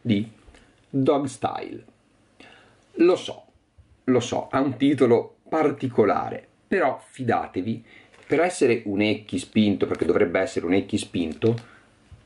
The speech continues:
fa schifo. Fa schifo, ragazzi, fa veramente schifo.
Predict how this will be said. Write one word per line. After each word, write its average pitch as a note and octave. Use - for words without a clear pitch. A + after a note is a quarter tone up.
fa -
schifo. -
Fa E3
schifo, C3+
ragazzi, F2
fa -
veramente C3
schifo. -